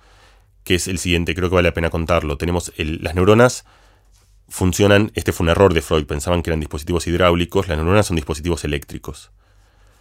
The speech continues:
Eh, es decir, la, la moneda de cambio del cerebro es la, es la electricidad, es la corriente. Así se habla, el intercambio entre neuronas es por intercambio de iones cargados, donde una neurona le pasa carga de corriente a otra.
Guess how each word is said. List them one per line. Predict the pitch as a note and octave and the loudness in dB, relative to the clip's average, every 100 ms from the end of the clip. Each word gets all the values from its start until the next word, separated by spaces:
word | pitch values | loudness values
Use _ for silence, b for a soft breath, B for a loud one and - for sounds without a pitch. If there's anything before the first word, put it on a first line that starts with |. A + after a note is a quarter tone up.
| _ _ _ - | _ _ _ -8
Eh, | D2+ C#2 C#2 C2+ C#2 | -4 -4 -4 -6 -8
es | D#2 | -8
decir, | D#2+ D2 - | -6 -6 -6
la, | D#2+ D2+ D2+ - | -4 -2 -2 -6
la | D2 | -4
moneda | D#2 D#2+ F2+ F#2+ | -2 2 4 4
de | D#2+ | 4
cambio | F2 F2 | 0 0
del | D#2+ | 0
cerebro | - E2 F2+ G2+ G#2+ - _ - | 0 0 2 2 0 -4 _ -18
es | E2+ D#2+ | -12 -12
la, | |
es | - E2+ | -10 -6
la | |
electricidad, | D2+ C#2+ D2+ D#2+ D2+ | -4 -4 -8 -8 -8
es | |
la | D2+ | -8
corriente. | D#2+ E2 C#2+ C#2 | -6 -4 -4 -6
Así | C#2+ E2+ | -8 -8
se | - D2+ | -4 0
habla, | D2+ D#2 | 0 -2
el | D2+ | -6
intercambio | D2+ D2+ D#2 G2 G2+ F#2 | -4 -2 0 4 4 4
entre | D#2+ D#2+ | 2 0
neuronas | E2 F#2 F#2+ A2 - - b b b | 2 2 4 2 -2 -12 b b b
es | D#2+ | -6
por | - | -2
intercambio | E2 D#2 E2+ F2 E2+ | -2 0 2 4 4
de | D#2+ | 4
iones | E2 F#2 F#2+ | 4 4 2
cargados, | - D#2+ E2+ F2 G2 D#2+ | 0 0 4 4 2 0
donde | D#2 | -2
una | E2 | 0
neurona | D#2+ F2+ | 0 0
le | F2 D2+ | 0 2
pasa | F#2 F2+ F2+ | 2 2 -2
carga | - E2+ E2+ F2+ - | 0 0 0 -2 -6
de | |
corriente | D#2 D#2 D#2+ D#2 - | -12 -8 -8 -8 -10
a | |
otra. | E2 - | -12 -16